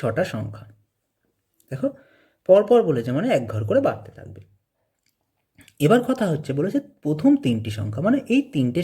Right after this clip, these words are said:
সংখ্যার যোগফল বলেছে ছত্রিশ, অর্থাৎ এক্স, এক্স প্লাস ওয়ান, এক্স প্লাস টু, এ সমান সমান ছত্রিশ লিখতে পারি। এবার এখানে এক্স আছে কটা? তিনটে, তার মানে থ্রি এক্স, আর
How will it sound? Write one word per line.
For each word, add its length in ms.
সংখ্যার 320
যোগফল 420
বলেছে 180
ছত্রিশ, 420
অর্থাৎ 240
এক্স, 180
এক্স 200
প্লাস 280
ওয়ান, 220
এক্স 220
প্লাস 220
টু, 100
এ 80
সমান 260
সমান 240
ছত্রিশ 340
লিখতে 280
পারি। 140
এবার 140
এখানে 200
এক্স 200
আছে 240
কটা? 200
তিনটে, 300
তার 140
মানে 200
থ্রি 160
এক্স, 140
আর 80